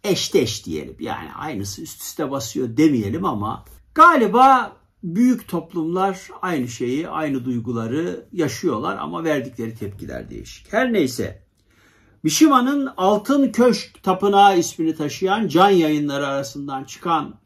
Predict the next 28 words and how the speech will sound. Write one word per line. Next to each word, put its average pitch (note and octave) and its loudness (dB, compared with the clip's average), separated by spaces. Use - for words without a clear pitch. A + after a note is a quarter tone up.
kitabı E3 -4
benim E3 4
kitap - -8
mevsiminde A#2+ -6
okuyacaklarım G#2 -8
arasında. - -20
Bir G#3+ 2
kitabını A3+ 2
okudum, D3+ 0
çok G3 -4
sevdim. A#2 -4
Aslında A#2+ -10
çok C3 -14
kitabını F#2 -12
okumak - -20
lazım - -20
diye F2+ -10
düşündüm. F2+ -12
Çünkü F#3+ -6
ben A3+ -2
önce F3+ 2
onu G3+ -2
bir A3 -8
psikolog - -2
olarak G2 -6
görüyordum. - -12
Şimdi G#3 -4
hayır, D3 -6